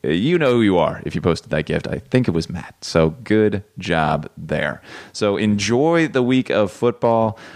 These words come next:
Uh, I'll be enjoying watching some stuff. And also from here in my home bakery, uh, I'm making a, a pie. I made a cake last week. So the, the Tidy Bakery is a bumpin'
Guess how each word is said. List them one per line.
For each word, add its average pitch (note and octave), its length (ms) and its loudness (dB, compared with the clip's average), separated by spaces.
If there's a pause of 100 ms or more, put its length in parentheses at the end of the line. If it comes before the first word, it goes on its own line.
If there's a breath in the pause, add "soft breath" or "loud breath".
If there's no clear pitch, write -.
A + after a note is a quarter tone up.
(140 loud breath)
Uh, F2 240 4
I'll G#2+ 180 4
be G#2+ 200 2
enjoying G2+ 420 2
watching F#2 320 0
some F#2 160 -2
stuff. G2 480 0
And F#2 220 2
also F#2+ 360 2
from G2 300 2
here G2 220 2
in F#2 80 2
my F2 100 4
home F#2+ 240 2
bakery, F2+ 480 2 (400 loud breath)
uh, D#2 480 2
I'm E2 160 2
making F2 240 0
a, D#2 280 -4
a - 80 -2
pie. G#2 600 2
I - 40 -2
made F2 120 2
a D#2+ 60 -2
cake G#2 260 0
last G2 280 0
week. F#2+ 200 2
So E2+ 280 2
the, F2+ 260 2
the - 180 -2
Tidy G2+ 300 2
Bakery F#2 640 2
is F2+ 240 -2
a A2+ 100 2
bumpin' D2+ 560 -2